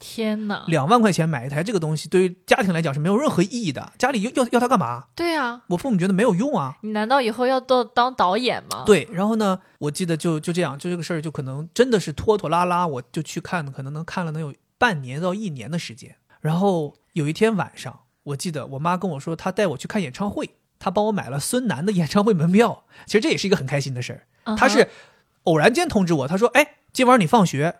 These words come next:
Speaker 2: 我去接你。”咱俩一起去看孙楠演唱会，我买了门票，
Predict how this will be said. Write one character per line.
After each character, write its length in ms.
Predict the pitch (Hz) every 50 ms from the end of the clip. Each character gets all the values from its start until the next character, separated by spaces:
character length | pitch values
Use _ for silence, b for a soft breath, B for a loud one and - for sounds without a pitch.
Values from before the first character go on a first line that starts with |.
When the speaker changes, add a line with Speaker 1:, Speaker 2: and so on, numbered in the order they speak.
| _ -
Speaker 2:
我 160 | - 143 143
去 140 | - - 180
接 220 | - 220 247 254
你。” 200 | 233 175 113 - _ _ _ _ _ - 165
咱 80 | 185
俩 140 | 220 202 151 208
一 60 | 208
起 100 | - -
去 100 | - 175
看 200 | - 196 175 160
孙 240 | - - 208 202 180
楠 120 | 156 185
演 140 | 175 120 -
唱 180 | - 160 147
会， 220 | 151 - 180 139 -
我 160 | - 143 147
买 200 | 165 175 147 117
了 80 | 123 127
门 160 | 127 120 135
票， 300 | 135 - 190 175 - _